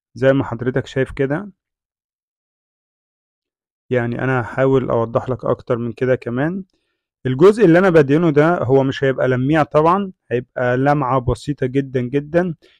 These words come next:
دي بتعمل طبقة حماية للحجر وبتظهر ألوانه وبتثبت ألوانه، بتثبت ألوانه على الوضع ده مش بتتغير، آه، حتى لو بعد سنين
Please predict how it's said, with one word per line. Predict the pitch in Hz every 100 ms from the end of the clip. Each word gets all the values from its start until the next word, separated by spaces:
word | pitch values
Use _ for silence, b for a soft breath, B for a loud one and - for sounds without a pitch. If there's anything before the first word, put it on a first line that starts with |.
| _
دي | 135
بتعمل | - 160 143 139
طبقة | - 143 160 131
حماية | - 127 135 135
للحجر | 120 - 151 196 196 - -
وبتظهر | 123 - 170 160 156 151
ألوانه | 127 143 180
وبتثبت | 143 - 151 139 139
ألوانه، | 131 117 110 113 - _ _ _ _
بتثبت | 117 - 190 185 -
ألوانه | 160 151 180 185
على | 147
الوضع | 131 135 160 147 120
ده | 139 175 196 _ _ _ -
مش | 143
بتتغير، | 135 135 120 123 131 151 151 135 127 147
آه، | 123 113 110 113 117 117 117 - _
حتى | 117 104 - 139 - 123
لو | 123 135
بعد | 123 135 123
سنين | 120 - 143 185 190